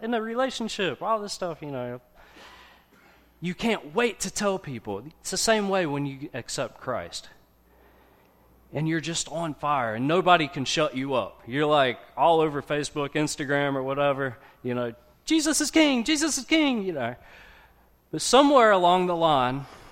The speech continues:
for a lot of us, I'm not saying all of us, somewhere along the line, life happens,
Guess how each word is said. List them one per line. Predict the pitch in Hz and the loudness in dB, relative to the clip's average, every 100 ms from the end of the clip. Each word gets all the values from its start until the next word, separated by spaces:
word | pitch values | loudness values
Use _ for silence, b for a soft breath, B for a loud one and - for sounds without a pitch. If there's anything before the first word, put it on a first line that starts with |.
| B B B B | B B B B
for | 175 | -2
a | 160 | -2
lot | 147 165 185 | 0 2 2
of | 123 113 | 2 -2
us, | 123 - | -6 -6
I'm | 131 | -8
not | 139 | -8
saying | - 143 139 | -6 -4 -4
all | 131 135 123 | -2 -2 -4
of | 110 | -6
us, | 104 - - - | -8 -12 -14 -18
somewhere | - 160 175 185 | -8 -4 0 2
along | 190 180 160 151 | 2 2 0 -2
the | |
line, | 135 123 139 113 113 - _ _ _ _ _ _ _ _ _ _ b b b b _ _ | -4 -4 -4 -6 -10 -16 _ _ _ _ _ _ _ _ _ _ b b b b _ _
life | 123 156 170 - | -8 -6 -6 -8
happens, | 107 87 82 87 - | -10 -10 -16 -16 -16